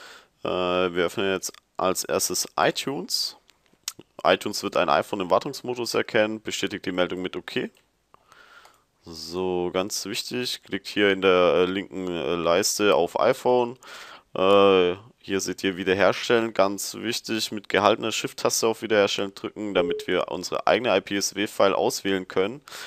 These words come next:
und iPh-, äh, und, äh, iTunes nicht mit einer originalen Apple-Firmware updatet.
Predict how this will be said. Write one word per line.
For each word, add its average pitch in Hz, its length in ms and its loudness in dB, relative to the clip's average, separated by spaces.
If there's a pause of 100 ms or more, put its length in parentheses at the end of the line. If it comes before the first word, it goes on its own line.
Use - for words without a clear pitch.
(120)
und 90 160 -4
iPh-, - 380 4
äh, 98 360 4
und, 90 540 -6
äh, 87 280 6
iTunes 98 460 -2
nicht 95 300 -6
mit 90 140 -8
einer 85 160 0
originalen 90 640 2
Apple-Firmware 87 1080 -2
updatet. - 840 -4